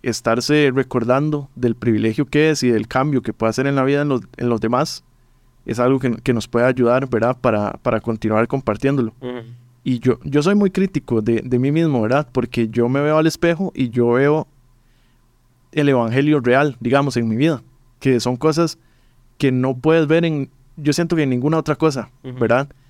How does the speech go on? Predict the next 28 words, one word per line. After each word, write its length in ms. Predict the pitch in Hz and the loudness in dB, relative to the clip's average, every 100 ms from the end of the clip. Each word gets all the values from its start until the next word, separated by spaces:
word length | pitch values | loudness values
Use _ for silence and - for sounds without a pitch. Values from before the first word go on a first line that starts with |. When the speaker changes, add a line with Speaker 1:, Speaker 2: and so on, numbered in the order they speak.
| _ _ - | _ _ -6
Speaker 1:
Es 160 | 131 143 | -2 2
algo 300 | 156 160 - | 2 0 -2
que 320 | 143 123 120 | 0 2 0
puedes 300 | - 123 120 | -2 0 0
experimentar 800 | 139 - 143 127 113 135 139 147 _ _ _ _ _ _ _ _ _ _ _ _ _ _ _ 139 | -2 0 0 0 -2 0 0 -2 _ _ _ _ _ _ _ _ _ _ _ _ _ _ _ 0
vos 180 | 147 | 2
mismo 360 | 151 160 160 160 | 2 2 2 2
viéndote 400 | 139 147 151 160 | 2 2 2 2
al 100 | 131 | 2
espejo, 360 | 110 147 131 104 | 2 -2 -2 -2
¿verdad? 240 | 113 123 | 0 0
Speaker 2:
Ujú. 100 | 127 | 0
Speaker 1:
Yo 160 | 127 127 | 0 2
veo 260 | 139 147 _ | 2 0 _
que 240 | - 123 104 | -2 0 -2
cómo 260 | - 135 | -2 0
la 140 | 143 120 | 0 2
palabra 300 | 110 117 139 | 2 4 4
de 60 | |
Dios 160 | 143 139 | 2 2
se 100 | 139 | 0
hizo 200 | 135 147 | 0 0
realidad 460 | 147 123 110 127 151 _ - | 0 2 2 2 -2 _ -20
Speaker 2:
Ujú. 100 | 120 123 | -16 -6
Speaker 1:
en 160 | 139 120 | -2 0
mi 100 | 113 | 0
vida, 300 | 151 135 - | 0 0 -4
¿verdad? 320 | 101 127 131 | -8 -2 -2